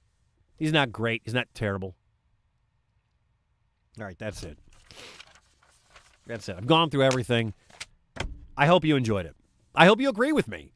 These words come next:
And if you don't, let me know. Follow me on Twitter at Mike Wickett, Mike Wickett Media on Facebook,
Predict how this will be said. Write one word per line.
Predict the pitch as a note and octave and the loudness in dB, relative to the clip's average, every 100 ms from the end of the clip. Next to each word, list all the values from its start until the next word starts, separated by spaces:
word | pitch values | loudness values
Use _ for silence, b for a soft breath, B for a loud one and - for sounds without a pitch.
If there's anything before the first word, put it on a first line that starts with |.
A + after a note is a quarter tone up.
| _ - | _ -2
And | |
if | G#3 | -2
you | A#3+ | 0
don't, | F3+ A3+ B3 | 2 2 0
let | F#3 | -2
me | G3+ | 0
know. | F#3+ | 2
Follow | B2+ C#3+ D#3 | 4 4 2
me | E3 | 0
on | D#3+ | -2
Twitter | - D3 C#3+ C#3+ | -4 -4 -2 -2
at | B2+ | -2
Mike | A#2+ A2+ | 0 0
Wickett, | D3+ E3 D#3+ | 0 -2 -2
Mike | C3+ C#3+ | -2 -4
Wickett | D3 C#3+ A#2+ | -4 -8 -6
Media | C#3 D3+ D3 | -4 -2 -2
on | B2+ A2 F#2 | -2 -4 -8
Facebook, | - F3 F#3 - F3 F3+ | -6 -4 -4 2 4 4